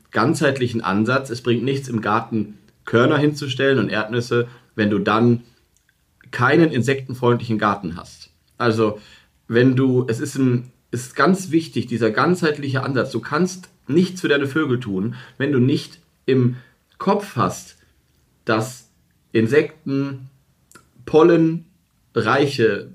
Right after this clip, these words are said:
Blüten brauchen. Das sind also alle offenen Blüten, wo man den Pollen in der Mitte so richtig schön sieht. Das kennt man ja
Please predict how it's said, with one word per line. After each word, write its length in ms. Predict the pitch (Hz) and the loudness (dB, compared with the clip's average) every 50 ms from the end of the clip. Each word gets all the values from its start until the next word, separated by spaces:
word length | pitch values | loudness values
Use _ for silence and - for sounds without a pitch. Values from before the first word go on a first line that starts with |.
| - - - | -20 -8 -2
Blüten 360 | 156 180 220 233 202 175 151 | 0 0 0 2 0 -2 -2
brauchen. 520 | 139 127 127 127 127 127 123 127 120 117 | -2 0 2 2 2 2 0 -2 -2 -2
Das 160 | 113 113 - - | -2 -4 -4 -6
sind 180 | 120 117 - | -8 -4 -4
also 180 | 110 110 110 - | -2 -2 -2 -2
alle 320 | - 117 131 131 - 131 | -2 0 0 0 0 -2
offenen 440 | 160 180 180 - 151 139 135 135 127 | -4 -4 -2 -2 -2 -2 -2 -2 -2
Blüten, 520 | 120 120 120 117 - - 107 104 104 101 - - - - _ - | -2 -2 -2 -4 -4 -4 -4 -6 -6 -6 -8 -14 -20 -12 _ 0
wo 60 | 120 | 2
man 120 | 123 113 | 4 4
den 180 | 117 110 107 110 | 4 2 2 0
Pollen 300 | - 156 151 151 151 139 | 2 4 6 6 6 6
in 60 | 131 | 4
der 80 | 120 120 | 2 2
Mitte 180 | 123 123 120 117 | 0 -2 -2 -2
so 60 | 120 | -2
richtig 240 | 117 110 - 113 - | -2 -2 -4 -8 -6
schön 260 | - 107 101 101 98 | -4 -2 -2 -2 -2
sieht. 360 | 98 120 151 170 180 170 - | -4 -4 -4 -4 -4 -4 -6
Das 140 | 113 - - | -8 -10 -4
kennt 200 | - 117 110 - | -4 -4 -4 -4
man 140 | 113 110 107 | -4 -4 -2
ja 200 | 101 98 98 | -2 -4 -4